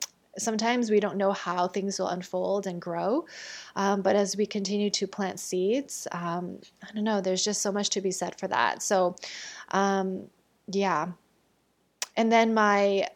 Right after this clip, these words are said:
list for ready to release, and I'm gonna read you some of the ones that I'm ready to release, because these, this is actually pretty vulnerable for me, but I feel like,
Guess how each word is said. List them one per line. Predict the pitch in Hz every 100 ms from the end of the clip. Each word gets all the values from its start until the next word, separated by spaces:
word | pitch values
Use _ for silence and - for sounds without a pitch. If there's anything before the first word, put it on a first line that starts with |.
| -
list | 196 254 262
for | - 220 196
ready | 190 208
to | 214 -
release, | 196 190 185 330 392 - -
and | 196 190
I'm | 214
gonna | 262 320
read | 269 233 214
you | 220
some | - 202
of | 202
the | 196
ones | 185 180 180 185
that | 190
I'm | 185
ready | 180 175
to | 175 -
release, | 180 175 180 185
because | 185 - 185 175
these, | 208 220
this | 214 208
is | 233 226
actually | 214 247 269
pretty | 285 254
vulnerable | 185 165 185 190 208
for | 214 240
me, | 233 262
but | 262 -
I | 185
feel | - 185 185
like, | 185 185